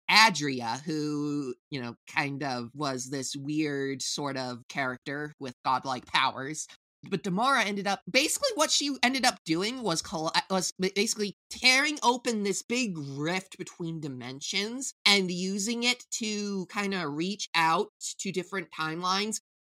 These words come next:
and grab all these fragments of Lord English and kinda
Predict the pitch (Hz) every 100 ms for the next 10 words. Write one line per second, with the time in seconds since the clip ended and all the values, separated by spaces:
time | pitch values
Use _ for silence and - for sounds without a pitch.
0 | 180 170 165 190 208 - 185 180 170 -
1 | 180 175 175 196 202 - 165 151 170 165
2 | 147 147 160 208 - 165 151 190 156